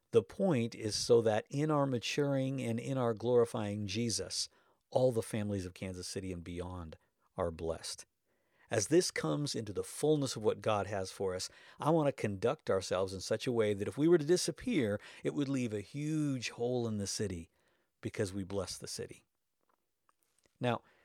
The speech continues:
having started during a pandemic and online, we have still pressed in to that idea of having an impact.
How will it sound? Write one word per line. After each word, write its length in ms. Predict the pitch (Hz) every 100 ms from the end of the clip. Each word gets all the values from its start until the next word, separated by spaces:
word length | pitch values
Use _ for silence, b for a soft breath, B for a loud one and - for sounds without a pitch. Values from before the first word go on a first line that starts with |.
| b b b _
having 260 | 165 196
started 460 | - - 123 110 139
during 200 | 147 156
a 60 |
pandemic 540 | 156 170 135 98 190 - _ _ _ -
and 240 | 139 135
online, 680 | 120 110 101 95 87 90 202 - _ _ _ _ _ _ _ _ _ _ _ _ _ _ _ _
we 160 | 135 160
have 140 | 170
still 600 | - - 214 151 95 - _ _
pressed 420 | - 156 139 -
in 420 | 160 120 101 123 _ _ _ _ _
to 100 | -
that 180 | 131 127
idea 320 | 117 113 117
of 140 | 117 107
having 300 | 92 95 101
an 80 |
impact. 480 | 135 160 90 - -